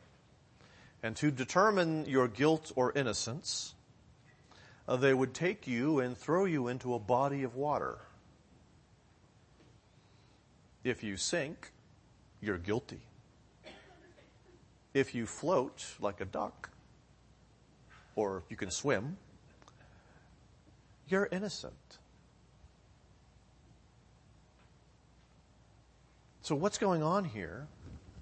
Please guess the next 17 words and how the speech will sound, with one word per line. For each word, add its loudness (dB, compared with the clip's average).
in -2
part, 2
is 4
Jonah 8
is 6
surviving 6
a 6
water 6
ordeal 0
and 8
is 6
going 6
to 2
go 8
to 0
the 4
Assyrians 2